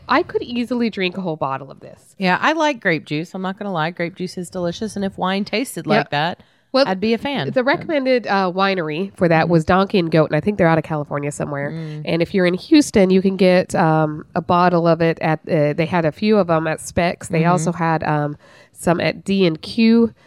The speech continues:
Speaker 1: which is a little,
Speaker 2: Well,
Speaker 1: um,
Speaker 2: remind me about this, and I'll put it in the show notes. If
Speaker 1: Yeah.
Speaker 2: anybody wants to go find Donkey wine,
Speaker 1: Yeah,
Speaker 2: we can,
Speaker 1: Donkey
Speaker 2: uh,
Speaker 1: and Goat. Yeah,
Speaker 2: <laughs>
Speaker 1: but, um,
Speaker 2: we
Speaker 1: uh,
Speaker 2: can get
Speaker 1: D-,
Speaker 2: some Donkey
Speaker 1: D and Q
Speaker 2: wine.
Speaker 1: is, uh, is, uh, the bottle shop where they also had some of it,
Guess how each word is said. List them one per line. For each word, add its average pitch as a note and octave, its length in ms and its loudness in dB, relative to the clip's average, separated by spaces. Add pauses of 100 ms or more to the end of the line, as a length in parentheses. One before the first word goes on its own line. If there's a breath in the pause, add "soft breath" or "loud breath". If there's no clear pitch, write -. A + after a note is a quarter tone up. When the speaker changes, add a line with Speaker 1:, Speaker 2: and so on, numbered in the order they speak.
(220 soft breath)
Speaker 1:
which - 180 -2
is E3 160 0
a F3 60 -2
little, A3 640 4
Speaker 2:
Well, E3 300 2
Speaker 1:
um, D#3 80 -4
Speaker 2:
remind B3+ 340 -2
me B3 80 -2
about F#3 260 -2
this, E3+ 200 -4
and F3 80 -2
I'll D#3 120 -2
put E3+ 180 -6
it D#3 100 -4
in D3+ 120 -8
the C#3 80 -8
show D3+ 240 -6
notes. C3 340 -10
If G3+ 60 0
Speaker 1:
Yeah. G#3+ 340 4
Speaker 2:
anybody E3+ 160 4
wants D3 180 -2
to - 60 -20
go D3+ 120 -2
find C#3 280 -4
Donkey D3 320 -2
wine, C3 420 -4
Speaker 1:
Yeah, F#3 260 4
Speaker 2:
we D3+ 60 2
can, G#3+ 100 6
Speaker 1:
Donkey C4+ 120 4
Speaker 2:
uh, F#4 200 2
Speaker 1:
and D#4 100 -2
Goat. G3+ 380 0
Yeah, G#3+ 240 2
Speaker 2:
<laughs> A3 40 6
Speaker 1:
but, A#3+ 180 4
um, A#3 360 2
Speaker 2:
we B3 60 4
Speaker 1:
uh, A3 160 6
Speaker 2:
can A3 80 2
get F3+ 160 0
Speaker 1:
D-, F#3+ 60 -4
Speaker 2:
some E3+ 120 -8
Donkey G#3 180 2
Speaker 1:
D D#4 60 6
and C#3+ 180 2
Q C4+ 240 2
Speaker 2:
wine. G3+ 120 4
Speaker 1:
is, E3 120 -4
uh, D#3+ 260 0
is, E3 300 -6
uh, E3 120 2
the E3 120 -4
bottle F3 300 2
shop D3 320 -4
where D3 80 -2
they C#3+ 100 -4
also C#3+ 260 -6
had D3 260 -10
some C#3 180 -6
of C#3 100 -10
it, C#3+ 140 -12